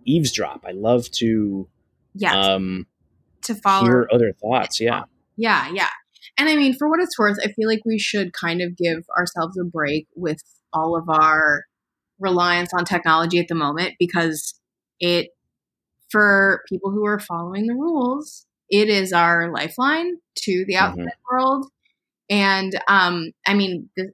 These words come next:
Speaker 2: I'm very pleased that you pick up the phone and call me, um, because that's the other lifeline <laughs> that's much easier and much more positive for my life and my mental health. But, um,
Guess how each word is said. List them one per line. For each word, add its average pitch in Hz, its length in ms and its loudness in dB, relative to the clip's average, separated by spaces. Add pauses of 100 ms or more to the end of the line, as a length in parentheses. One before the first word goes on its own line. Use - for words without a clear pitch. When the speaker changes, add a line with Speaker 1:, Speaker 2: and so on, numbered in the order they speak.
Speaker 2:
I'm 185 340 -4
very 190 340 0
pleased 170 280 -4
that 156 140 -4
you 175 300 -2
pick 190 180 -6
up 185 140 -10
the 175 80 -10
phone 170 220 -8
and 139 120 -8
call 214 260 2
me, 156 320 -8 (580)
um, 175 560 2 (160)
because 185 640 -2 (220)
that's 180 420 -2
the 185 160 -2
other 190 260 2
lifeline 165 680 0
<laughs> 208 60 0
that's 208 320 2
much 202 380 0
easier 160 380 -2
and 156 100 -6
much 165 240 -4
more 165 220 -2 (720)
positive 180 480 2
for 160 200 -4 (220)
my 170 480 0
life 165 460 0
and 151 180 -4
my 165 120 -4
mental 170 400 -6
health. 165 240 -2 (140)
But, 175 240 -2 (640)
um, 175 320 2